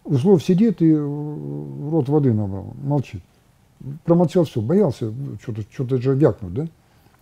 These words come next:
Потому что был очень злой, э, Полонский. А потом смотрит на моего главного конструктора, Данчиков тогда был, в Минске.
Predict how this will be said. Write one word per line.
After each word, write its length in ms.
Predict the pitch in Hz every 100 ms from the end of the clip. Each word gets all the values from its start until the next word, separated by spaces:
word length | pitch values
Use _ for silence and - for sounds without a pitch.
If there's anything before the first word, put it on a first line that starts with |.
| _
Потому 140 | _ 123
что 100 | 131
был 160 | 139 156
очень 220 | 151 127
злой, 240 | 104 101 92 _ _ _ - - - - - _
э, 580 | 147 117 107 107 104 104 113 110 113 101 - _ _
Полонский. 460 | 139 131 104 - 98 _ _ _ _ _
А 100 | 113
потом 320 | 120 185 156 - _ _ _ _ _
смотрит 400 | - 165 151 135
на 80 | 147
моего 240 | 143 143
главного 380 | 135 147 139 135
конструктора, 560 | 147 139 220 170 120 104
Данчиков 500 | 120 131 - - 98
тогда 280 | 104 98
был, 100 | 95 101 - _ -
в 120 | - 113
Минске. 380 | 123 - -